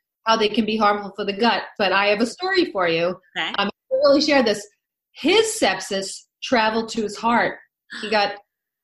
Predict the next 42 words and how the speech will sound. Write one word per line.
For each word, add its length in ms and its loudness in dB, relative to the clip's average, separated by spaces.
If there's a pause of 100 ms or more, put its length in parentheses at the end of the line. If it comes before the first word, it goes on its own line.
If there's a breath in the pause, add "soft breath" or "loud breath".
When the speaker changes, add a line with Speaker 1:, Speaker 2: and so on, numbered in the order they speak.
(120)
Speaker 1:
endocarditis, 1120 2 (400)
which 220 -2 (100)
created 560 0
a 680 4 (560)
hole 460 4
in 100 4
one 140 4
of 80 4
the 60 0
valves. 460 2
So 160 -2
he 180 -2
actually 400 -2
just 500 -4 (160)
about 500 0
a 40 4
week 240 -2
ago 220 -2
had 160 -2
open 280 -4
heart 220 -4
surgery. 480 -4 (180)
Speaker 2:
Oh 60 -20
my 200 -20 (140)
God. 80 -18 (180)
That 140 0
Speaker 1:
So, 60 6 (260)
so 120 -4
here's 220 6
what 160 6
I 40 4
wanna 220 4
say. 440 0
Here's 200 -2
what 100 0
I 120 0
wanna 200 -2
say. 360 -2 (500)
Take 320 0
the 80 -4
damn 320 2
antibiotics, 880 2